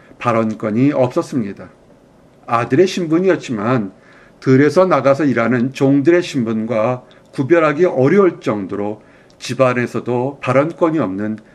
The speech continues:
미약한 사람이었습니다. 사무엘이 이사의 집안에 방문했을 때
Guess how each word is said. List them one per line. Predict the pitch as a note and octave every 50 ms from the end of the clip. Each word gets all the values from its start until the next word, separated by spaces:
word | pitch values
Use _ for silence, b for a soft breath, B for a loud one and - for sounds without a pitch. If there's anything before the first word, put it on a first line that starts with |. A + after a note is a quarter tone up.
| b b
미약한 | - G#2+ G#2+ A2 A2 G2+ F#2+ - - A#2 B2+ C3+
사람이었습니다. | C3+ A#2+ G#2+ G#2+ A2 G#2+ B2 C3+ C3+ - - F#2 E2 F2 - E2+ - - _ _ _ _ _ _ _ _ _ _ _ _ _ _ - _ _ b b b b b b b b b b
사무엘이 | - - B2+ A#2+ A#2+ C3 E3 G3 G#3 C3+ A2+ C3+ D3
이사의 | D3 C#3 - F3 F3 F#3+ G3+ G3
집안에 | - D3+ B2+ C#3 C3+ C3+ A#2+ A2 A2+ A2+ -
방문했을 | B2+ A#2+ A#2+ B2+ C3+ C#3 D3 C#3 C3 C3+ A2 G2+ -
때 | - A2+ A2+ A2 G#2